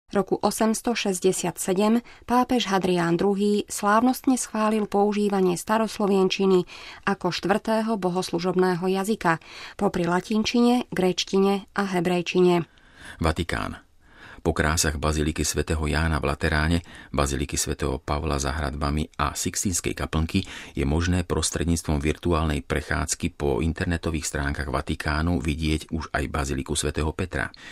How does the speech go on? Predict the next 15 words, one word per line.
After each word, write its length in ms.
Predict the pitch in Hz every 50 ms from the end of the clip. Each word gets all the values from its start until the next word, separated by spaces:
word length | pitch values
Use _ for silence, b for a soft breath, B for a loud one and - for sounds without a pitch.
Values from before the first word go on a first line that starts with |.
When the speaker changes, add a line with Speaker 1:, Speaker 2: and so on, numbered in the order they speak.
| B B B B B B
Speaker 2:
Prístupná 560 | - 80 78 - - 95 87 - 98 95 98 98
je 80 | 95
už 80 | 87 82 85
niekoľko 400 | 87 90 - 98 92 - 87 78
dní 320 | 73 78 82 85 85 80 -
a 240 | - 71 69 69 73
hoci 240 | 78 - - 80
sa 160 | - - 67 -
určite 400 | 76 87 - 95 85 - 73 64
nevyrovná 480 | 71 69 76 76 78 76 78 67 57
skutočnej 640 | 50 - - - 85 - 85 - - - 67 55 -
osobnej 480 | - 80 - - - - - 60 52 -
prehliadke 560 | - 73 73 73 78 65 64 - - - 71
baziliky, 480 | 73 73 76 76 78 80 - - 92 - B B B B B B
aj 100 | 80